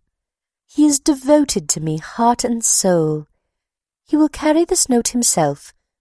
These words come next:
which is to serve as an introduction to you, with whom he longs to be acquainted. Allow him to spend the evening with you, that I may be in no danger of his returning here. I have told him that I am not quite well, and must be alone.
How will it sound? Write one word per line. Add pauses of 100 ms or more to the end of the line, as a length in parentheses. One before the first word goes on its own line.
which
is
to
serve
as
an
introduction
to
you, (440)
with
whom
he
longs
to
be
acquainted. (800)
Allow
him
to
spend
the
evening
with
you, (380)
that
I
may
be
in
no
danger
of
his
returning
here. (680)
I
have
told
him
that
I
am
not
quite
well, (260)
and
must
be
alone.